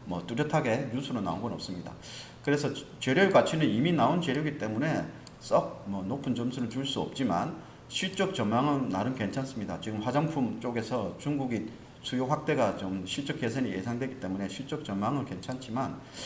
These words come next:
재무 안전성은 그렇게 높은 편은 아닙니다. 저 하급 정도 이렇게 보시면 되겠고요. 그래서 현재 시점에서 추가적인 상승 가능 강도는 뭐 그렇게 꽤 높진 않다. 뭐 제한적인 매매 정도 가능하다 이렇게 보시겠는데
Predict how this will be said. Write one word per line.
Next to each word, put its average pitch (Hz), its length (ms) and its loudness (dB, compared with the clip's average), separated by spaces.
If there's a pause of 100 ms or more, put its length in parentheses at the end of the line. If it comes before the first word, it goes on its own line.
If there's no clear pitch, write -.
(140)
재무 131 300 4
안전성은 131 520 0
그렇게 120 220 -2
높은 87 280 -2
편은 160 300 0
아닙니다. 85 440 -6 (180)
저 - 120 -14 (180)
하급 101 420 0
정도 90 260 -6
이렇게 - 220 -6
보시면 - 320 -10
되겠고요. 76 420 -10 (460)
그래서 135 340 2
현재 143 240 4
시점에서 123 480 0
추가적인 135 400 0
상승 113 380 -6
가능 104 300 -4
강도는 95 520 -2 (400)
뭐 - 160 -12
그렇게 - 300 -12
꽤 139 120 0
높진 135 340 -2
않다. 87 320 -4
뭐 85 180 -6
제한적인 139 560 4
매매 117 340 0 (280)
정도 107 240 -6
가능하다 110 420 0
이렇게 - 220 -6
보시겠는데 101 720 -4